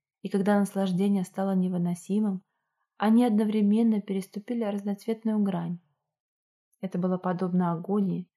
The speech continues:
катастрофе, когда в глазах меркнет свет,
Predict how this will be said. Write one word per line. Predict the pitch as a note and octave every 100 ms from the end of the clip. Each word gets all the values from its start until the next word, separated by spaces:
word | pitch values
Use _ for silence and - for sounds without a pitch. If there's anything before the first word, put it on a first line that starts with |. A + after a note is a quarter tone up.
| _ _ _
катастрофе, | G3+ G#3 G3 - G3 G#3 - F#3 _ _ _
когда | - G3 G3+
в |
глазах | G3 G3+ G3+ A3+ G#3+
меркнет | G#3 - G#3
свет, | - F#3+ F3+ D#3+